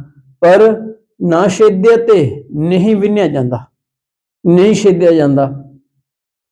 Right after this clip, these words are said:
ਸਤਿਗੁਰੂ ਕਹਿੰਦੇ ਨੇ, ਵਾਹ, ਜਿਸ ਦਾ ਰਾਖਾ ਪ੍ਰਮਾਤਮਾ ਹੋਵੇ, ਪ੍ਰਮਾਤਮਾ ਹੋ ਜਾਂਦਾ ਹੈ, ਜਿਸ ਨੂੰ ਪ੍ਰਮਾਤਮਾ ਰੱਖ ਲੈਂਦਾ ਹੈ।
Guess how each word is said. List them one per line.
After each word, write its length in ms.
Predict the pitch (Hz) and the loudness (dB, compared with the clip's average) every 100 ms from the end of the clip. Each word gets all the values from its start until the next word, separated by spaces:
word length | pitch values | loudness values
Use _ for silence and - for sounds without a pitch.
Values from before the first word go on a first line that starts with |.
| _ _ _ - | _ _ _ -8
ਸਤਿਗੁਰੂ 440 | - 170 208 226 220 | -2 0 2 0 2
ਕਹਿੰਦੇ 320 | 208 202 196 | 0 2 2
ਨੇ, 360 | 170 160 190 | 2 2 2
ਵਾਹ, 520 | 196 170 156 202 226 220 - _ _ _ _ | 0 0 2 2 0 -2 -10 _ _ _ _
ਜਿਸ 200 | 170 185 | -4 -2
ਦਾ 200 | 180 196 175 | 0 2 2
ਰਾਖਾ 340 | 160 160 190 | 0 -2 -6
ਪ੍ਰਮਾਤਮਾ 640 | 190 175 147 147 156 180 175 | -4 -2 -2 -4 -4 -2 -2
ਹੋਵੇ, 380 | 160 156 190 135 - - _ _ - | -2 0 0 -2 -6 -18 _ _ -4
ਪ੍ਰਮਾਤਮਾ 520 | 160 151 156 185 190 | 0 0 0 0 0
ਹੋ 180 | 165 165 | 2 2
ਜਾਂਦਾ 340 | 196 196 208 | 0 2 2
ਹੈ, 180 | 180 160 127 - _ _ _ - | 2 0 -2 -8 _ _ _ -4
ਜਿਸ 240 | 170 175 | -2 0
ਨੂੰ 200 | 196 214 | -2 0
ਪ੍ਰਮਾਤਮਾ 560 | 208 180 175 180 196 196 | 0 0 0 0 0 0
ਰੱਖ 240 | 196 233 | 0 0
ਲੈਂਦਾ 300 | 226 220 220 | 2 4 2
ਹੈ। 300 | 196 170 139 | 2 0 -2